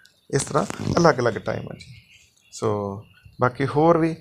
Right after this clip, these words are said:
ਇਸ ਤੋਂ ਇਲਾਵਾ ਹੋਰ ਕਈ ਸੇਵਾਵਾਂ ਚੱਲਦੀਆਂ ਹੈ ਜੀ, ਕਿ ਜਿਸ ਤਰ੍ਹਾਂ ਮੰਨ ਲਓ ਕਿ ਅਗਰ ਕਿਸੇ ਲੜਕੀ ਦੀ ਜਾਂ ਲੜਕੇ ਦੀ ਸ਼ਾਦੀ ਹੋਣ ਵਾਲੀ ਆ ਤੇ ਉਹ ਲਗਭਗ ਉਹ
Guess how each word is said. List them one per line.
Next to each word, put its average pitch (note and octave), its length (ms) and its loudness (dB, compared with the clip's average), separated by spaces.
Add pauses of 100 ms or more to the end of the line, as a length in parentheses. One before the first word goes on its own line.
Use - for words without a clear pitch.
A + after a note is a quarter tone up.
(260)
ਇਸ C#3 160 4
ਤੋਂ C#3+ 100 6
ਇਲਾਵਾ C3 220 6
ਹੋਰ C#3+ 280 6
ਕਈ C3+ 220 0
ਸੇਵਾਵਾਂ B2+ 360 4
ਚੱਲਦੀਆਂ C3 380 2
ਹੈ C3 40 0
ਜੀ, C#3+ 120 -6
ਕਿ - 420 -6
ਜਿਸ B2 200 -2
ਤਰ੍ਹਾਂ C3 160 4
ਮੰਨ B2+ 140 4
ਲਓ B2+ 80 2
ਕਿ C3+ 140 2
ਅਗਰ B2+ 120 0
ਕਿਸੇ B2+ 280 -2
ਲੜਕੀ A#2+ 440 0
ਦੀ A#2 240 -2
ਜਾਂ A#2+ 160 4
ਲੜਕੇ A2 440 0
ਦੀ G#2+ 300 -4 (240)
ਸ਼ਾਦੀ A2+ 400 2
ਹੋਣ B2 160 0
ਵਾਲੀ G#2+ 240 0
ਆ - 80 -8 (800)
ਤੇ C3+ 60 2
ਉਹ B2+ 60 4
ਲਗਭਗ B2 480 4
ਉਹ A#2+ 400 0